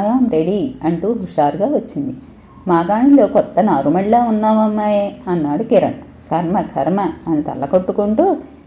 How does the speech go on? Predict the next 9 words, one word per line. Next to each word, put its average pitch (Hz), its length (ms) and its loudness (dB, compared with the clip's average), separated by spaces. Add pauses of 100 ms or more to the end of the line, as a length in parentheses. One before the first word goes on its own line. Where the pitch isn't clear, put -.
(140)
"ఏమి 170 340 2
పోలికది?" 190 800 0
అన్నది. 143 400 -4 (340)
ఇద్దరూ 156 360 0
నవ్వుకుంటూ 175 600 0
ఉండగానే, 185 640 2 (560)
"జల్దీ 285 260 4
బాయ్, 285 360 4 (100)
జల్దీ, 226 500 4